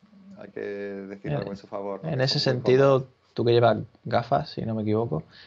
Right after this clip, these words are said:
Speaker 2: eh, bueno, supongo que lógicamente pesa más que <laughs> unas gafas normales, pero mucho, mucho más.
Speaker 1: Un poquito más, muy poco más, ¿eh? O sea, no, es una cosa muy ligera, sorprende lo ligero que es.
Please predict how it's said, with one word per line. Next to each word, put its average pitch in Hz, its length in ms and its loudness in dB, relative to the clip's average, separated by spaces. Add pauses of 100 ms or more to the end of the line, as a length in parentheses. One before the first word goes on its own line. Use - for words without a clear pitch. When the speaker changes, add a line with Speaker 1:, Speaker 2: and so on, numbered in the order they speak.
(380)
Speaker 2:
eh, 101 540 0 (760)
bueno, 107 200 0
supongo 98 320 0
que 98 260 -4
lógicamente 101 440 0
pesa 101 260 0
más 95 140 -2
que - 100 -8
<laughs> - 160 2
unas 107 160 4
gafas 107 260 2
normales, 113 460 0 (420)
pero 104 220 4
mucho, 117 340 0
mucho 117 260 -4
más. 127 200 -4 (1300)
Speaker 1:
Un 127 80 -12
poquito 170 360 0
más, 175 240 2
muy 156 140 -10
poco 151 240 -8
más, 107 280 -8
¿eh? - 100 -18 (600)
O - 60 -20
sea, 110 140 -10
no, 120 580 -10
es 123 80 -12
una 135 180 -10
cosa 139 220 -8
muy 123 140 -10
ligera, 127 340 -6
sorprende 127 380 -8
lo 131 80 -6
ligero 117 360 -8
que 107 180 -12
es. 107 60 -16